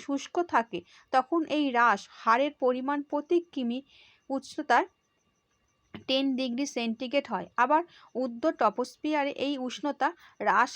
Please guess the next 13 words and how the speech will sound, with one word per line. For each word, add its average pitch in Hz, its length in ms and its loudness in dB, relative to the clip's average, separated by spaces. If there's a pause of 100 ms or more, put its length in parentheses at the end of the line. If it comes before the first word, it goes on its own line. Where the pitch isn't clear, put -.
হার 208 180 2 (100)
প্রতি 226 240 -2 (100)
কিমিতে 247 360 -4 (160)
সেভেন 233 260 -2 (140)
ডিগ্রি 233 260 -6 (140)
সেন্টিগ্রেড 214 500 -6 (100)
হয়। 170 180 -8 (1700)
নেক্সট 330 260 -4 (420)
পয়েন্ট, 254 280 2 (1200)
বৈপরীত্য 294 840 2 (340)
উষ্ণতা। 180 440 -6 (800)
উষ্ণতার 320 600 2 (1160)
উলম্ব 302 340 4